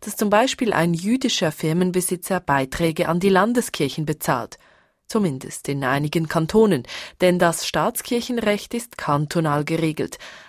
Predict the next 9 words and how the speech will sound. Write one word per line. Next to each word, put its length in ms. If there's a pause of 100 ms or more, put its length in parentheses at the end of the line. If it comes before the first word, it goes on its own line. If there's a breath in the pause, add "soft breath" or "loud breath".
(100)
Einige 340
Kantone 560
kennen 380
diese 260
Art 320
der 100
Kirchensteuer 800
überhaupt 520
nicht, 260